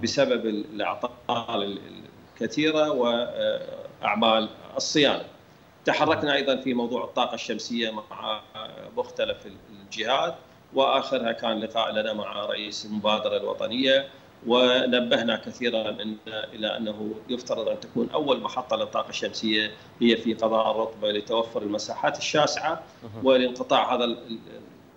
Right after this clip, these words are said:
Speaker 1: القضاء تمامًا عن الشبكة الوطنية. لكن للأسف، آه، لا يخفى على الجميع، آه، معاناة العراقيين مع وزارة الكهرباء والجهات المعنية والروتين والقضايا الأخرى اللي أثرت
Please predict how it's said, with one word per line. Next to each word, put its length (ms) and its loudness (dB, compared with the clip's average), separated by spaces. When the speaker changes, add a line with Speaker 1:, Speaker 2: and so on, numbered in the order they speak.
Speaker 1:
القضاء 460 2
تمامًا 400 0
عن 100 -6
الشبكة 400 -4
الوطنية. 580 -2
لكن 280 2
للأسف، 560 0
آه، 380 0
لا 180 4
يخفى 220 0
على 180 2
الجميع، 500 2
آه، 140 -2
معاناة 560 2
العراقيين 760 -2
مع 180 -4
وزارة 360 -4
الكهرباء 580 0
والجهات 500 -4
المعنية 440 -2
والروتين 720 0
والقضايا 800 4
الأخرى 400 -2
اللي 240 0
أثرت 480 -2